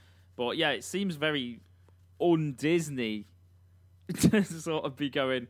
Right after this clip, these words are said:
"Now we're gonna have Disney Plus Plus."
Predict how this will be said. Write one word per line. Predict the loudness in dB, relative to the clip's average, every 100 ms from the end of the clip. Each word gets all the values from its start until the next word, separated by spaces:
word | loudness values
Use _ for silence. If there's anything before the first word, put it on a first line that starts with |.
| -14 -20 -8
"Now | -2 -2
we're | -2
gonna | -2 -2 -2
have | -2 0 -2 -8 -20 -20 _ _ _ _ _ _ _ -6
Disney | -6 -4 -6
Plus | -8 -10 -4 -2 -2 -6 -10 -10 -10
Plus." | -8 -8 -10 -12 -12 -10 -10 -14